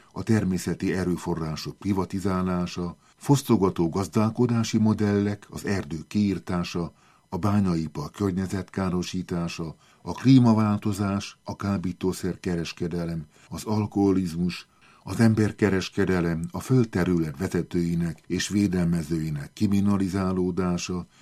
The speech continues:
és az illegális fegyveres csoportok jelenléte. Második fejezet. Pastorális megtérés. Az egyház missziós természetű, amely küldetése nem fakultatív jellegű, hanem az egyház művének alapvető sajátossága.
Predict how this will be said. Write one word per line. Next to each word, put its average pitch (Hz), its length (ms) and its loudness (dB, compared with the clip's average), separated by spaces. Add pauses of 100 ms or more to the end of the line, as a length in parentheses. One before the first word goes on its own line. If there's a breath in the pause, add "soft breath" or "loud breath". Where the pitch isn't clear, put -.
és - 160 -4
az 104 120 2
illegális 87 680 0
fegyveres 78 500 -6
csoportok 82 600 -6
jelenléte. 69 800 -8 (340)
Második 78 500 -6
fejezet. 76 680 -10 (200 soft breath)
Pastorális 80 760 -2
megtérés. 71 880 -10 (420 loud breath)
Az 101 180 -4
egyház 135 560 2
missziós 87 640 0
természetű, 90 840 0 (300 loud breath)
amely 107 300 6
küldetése 104 720 2
nem 90 220 0
fakultatív 104 840 0
jellegű, 101 640 0
hanem 104 320 4
az 110 120 2
egyház 120 360 0
művének 90 600 0
alapvető 82 560 -2
sajátossága. 71 1160 -8